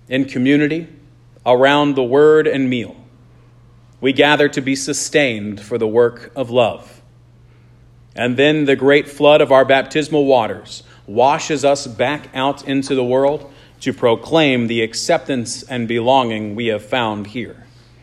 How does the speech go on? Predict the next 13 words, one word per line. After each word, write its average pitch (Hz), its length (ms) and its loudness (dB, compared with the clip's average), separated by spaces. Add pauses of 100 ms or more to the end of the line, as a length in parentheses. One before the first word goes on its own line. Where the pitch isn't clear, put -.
(400)
It 123 140 0
washes 143 440 2
us 135 240 2
out 135 300 0
to 139 80 -2
widen 135 600 0
the 127 100 -4
circles 123 580 -4
of 113 160 -4
belonging 110 720 -4 (240)
in 110 160 -8
our 104 160 -2
world. 101 400 -6